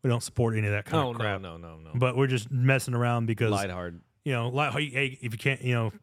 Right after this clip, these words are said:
Speaker 1: nothing's light hard about, you know, what does YouTube call it? S A. There's no lightheartedness about it, but is this lightheartedness about the fact that all sur-, and that, that surgeon was drunk, you know, and, uh,
Speaker 2: Well,
Speaker 1: not
Speaker 2: he
Speaker 1: saying
Speaker 2: had
Speaker 1: they
Speaker 2: a
Speaker 1: all are.
Speaker 2: personal experience too.
Speaker 1: Yeah,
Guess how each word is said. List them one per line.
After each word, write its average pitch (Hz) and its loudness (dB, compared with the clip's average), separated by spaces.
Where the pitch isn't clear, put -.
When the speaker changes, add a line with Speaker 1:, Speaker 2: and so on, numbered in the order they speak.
Speaker 1:
nothing's 180 -2
light 160 2
hard 147 2
about, 123 0
you 131 -2
know, 107 0
what 110 2
does 98 -2
YouTube 104 -4
call 98 -6
it? 92 -10
S 98 -6
A. 92 -6
There's 120 0
no 151 4
lightheartedness 120 0
about 107 -2
it, 110 -6
but 107 -2
is 104 -2
this 101 -8
lightheartedness 101 -8
about 101 -8
the 95 -14
fact 98 -10
that 92 -8
all 180 2
sur-, 165 -4
and 139 0
that, 127 0
that 135 -2
surgeon 127 0
was 110 0
drunk, 120 -2
you 117 -2
know, 113 -2
and, 98 -4
uh, 95 -6
Speaker 2:
Well, 143 0
Speaker 1:
not 135 0
Speaker 2:
he 196 -4
Speaker 1:
saying 143 2
Speaker 2:
had - 2
Speaker 1:
they - 2
Speaker 2:
a - 2
Speaker 1:
all 107 -4
are. - -4
Speaker 2:
personal 151 -4
experience 120 -10
too. 226 -6
Speaker 1:
Yeah, 127 -2